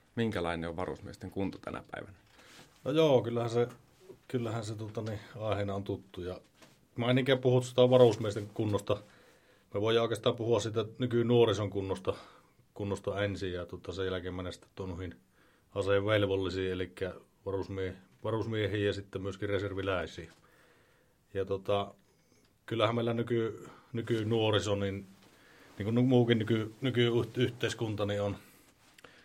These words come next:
Speaker 2: on, tota, niin, rapistumassa, näin niin kuin rehellisesti sanotaan. Ja, ja, tota,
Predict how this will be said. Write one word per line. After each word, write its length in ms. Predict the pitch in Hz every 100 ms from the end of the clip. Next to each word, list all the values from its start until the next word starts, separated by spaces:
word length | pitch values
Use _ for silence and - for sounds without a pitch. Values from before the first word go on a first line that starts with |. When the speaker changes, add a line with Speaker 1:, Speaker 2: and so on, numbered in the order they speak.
| - _ _ _ _ _
Speaker 2:
on, 160 | 107 101
tota, 220 | 101 101
niin, 160 | 101 -
rapistumassa, 760 | 110 98 98 95 - 107 95 95
näin 160 | 90 87
niin 80 |
kuin 80 | 87
rehellisesti 320 | 85 85 -
sanotaan. 460 | 85 85 80 80 80
Ja, 80 | 78 - _ _ _ _
ja, 160 | 90 85
tota, 420 | 90 - 90